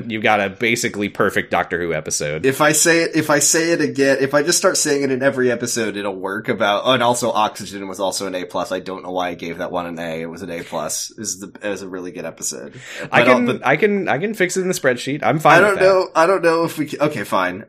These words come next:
Speaker 2: I think we can update rankings. I just bring, I wanna bring Oxygen up to A plus tier.
Speaker 1: I, I think we can update rankings, but only if it's, like, very recent or if you rewatch
Speaker 2: Uh-huh.
Speaker 1: it.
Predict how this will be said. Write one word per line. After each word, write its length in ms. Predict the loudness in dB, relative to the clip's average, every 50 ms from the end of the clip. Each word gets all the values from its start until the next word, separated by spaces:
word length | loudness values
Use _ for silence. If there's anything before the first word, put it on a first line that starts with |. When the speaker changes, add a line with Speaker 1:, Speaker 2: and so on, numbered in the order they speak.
| 0
Speaker 2:
I 60 | 0
think 220 | 0 2 2 2 2
we 80 | 2
can 140 | 2 4 4
update 260 | 2 2 2 0 0 0
rankings. 460 | 0 0 -2 -2 -4 -6 -6 -6 -2 0
I 120 | 2 2
just 180 | 2 2 0 2
bring, 220 | 2 2 2 4
I 100 | 4 4
wanna 140 | 4 4 2
bring 200 | 2 2 2 4
Oxygen 460 | 4 2 2 0 -2 -4 -2 0 0
up 120 | 0 0 0
to 200 | -2 -4 -2 -2
A 60 | -4
plus 340 | -2 0 0 0 0 -2 -6
tier. 240 | -6 -6 -2 2 4
Speaker 1:
I, 240 | 6 6 4 4 0 -12 _ _ _ _ _ _ 2
I 140 | 4 4
think 180 | 4 4 2 2
we 100 | 2 4
can 140 | 4 4 6
update 360 | 6 4 4 4 2 2 2
rankings, 520 | 2 2 2 2 2 0 0 0 -2 -2
but 180 | 0 0 0 2 4
only 400 | 4 4 6 6 6 6 4 4
if 160 | 2 0 0
it's, 220 | -2 -2 -2 -2 0
like, 260 | 2 2 2 2 0
very 420 | -2 -2 2 4 4 6 4 4 2
recent 600 | 0 -2 -2 -2 0 2 4 4 4 4 2 2 4
or 160 | 4 6 6
if 100 | 6 4 0
you 140 | -6 -6
rewatch 300 | -4 -4 -4 -4 -2 2
Speaker 2:
Uh-huh. 320 | 2 2 2 2 0 0 -2 -4
Speaker 1:
it. 200 | -6 -12 -18